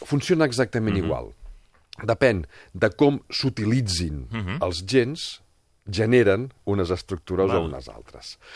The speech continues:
Speaker 1: De fet, un dels motius principals dels canvis evolutius són les mutacions que es produeixen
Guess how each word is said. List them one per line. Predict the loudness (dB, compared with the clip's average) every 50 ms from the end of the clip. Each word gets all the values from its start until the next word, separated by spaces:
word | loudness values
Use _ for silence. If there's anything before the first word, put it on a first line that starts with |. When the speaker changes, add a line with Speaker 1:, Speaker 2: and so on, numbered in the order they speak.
| -18 -12 -8 -6
Speaker 1:
De | -2
fet, | 0 0 2 2
un | 4 4
dels | 4 4 4 4
motius | 0 0 0 0 -2 -2 -4
principals | -4 -4 -4 -2 -2 -2 -2 -2 -2 -2 -4
dels | -6 -8 -4
canvis | -4 -4 -4 -2 -4 -4 -2
evolutius | -2 -2 0 0 0 0 0 -2 -2 -2 -2 -6 -10 -16 -20 -20 -20 -20 -8
són | 0 2 4 4
les | 4 4 2 2
mutacions | 0 0 0 0 -2 0 2 0 0 0 0
que | -2 -4
es | -4 -2
produeixen | -2 -2 0 4 4 4 4 4 2 0 0 0 -2 -4